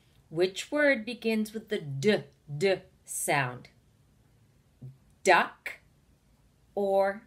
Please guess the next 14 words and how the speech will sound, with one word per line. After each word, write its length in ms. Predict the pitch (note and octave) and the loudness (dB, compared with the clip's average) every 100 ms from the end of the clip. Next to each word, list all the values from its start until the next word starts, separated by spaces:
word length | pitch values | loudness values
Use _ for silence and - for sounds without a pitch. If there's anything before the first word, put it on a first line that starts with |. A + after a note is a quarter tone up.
| _ | _
fly? 1160 | - - - G#3 G3 F3+ F3 E3 D3 C3+ C3 C3 - _ _ _ _ _ _ _ _ _ - D3 | -20 -20 -8 -2 2 2 0 -2 -2 -4 -6 -10 -16 _ _ _ _ _ _ _ _ _ -18 -16
Duck 580 | C#3 F#3 E3 - _ - _ _ _ _ _ _ | 2 4 4 -2 _ -16 _ _ _ _ _ _
or 300 | - F#3+ G3 | -4 0 0
fly? 1300 | G3+ - - - G#3+ G#3+ G3+ G3 F#3 D3+ C3+ C3 C3 - _ _ _ _ _ _ _ _ _ _ _ _ _ _ _ _ _ _ | -4 -16 -18 -8 -4 -2 0 0 -2 -2 -2 -6 -10 -20 _ _ _ _ _ _ _ _ _ _ _ _ _ _ _ _ _ _
That's 400 | - D3 C#3 - | -8 -6 -6 -6
right. 280 | E3 D3 C3+ - B2 C3+ C3+ | -2 -2 -2 -10 -12 -10 -6
Duck. 440 | F#3+ E3 - - - D3+ C#3+ | 0 0 0 -18 -18 -12 -2
D, 200 | F#3+ E3 - _ D3 | 0 0 -2 _ -8
D, 160 | C#3+ F#3 - _ C3 C3 | 0 0 0 _ -14 -2
duck. 360 | F3+ C#3 - - _ _ _ _ | 0 -2 -6 -20 _ _ _ _
Good. 400 | C#4+ C5+ F4+ C3+ - _ _ _ _ _ _ | -2 0 -2 -4 -16 _ _ _ _ _ _
And 180 | - F#3 | -12 -6
one 200 | G3+ A#3 | -2 -2
more. 500 | A#3+ D4 F#4 F3 C3+ | 0 0 2 0 -2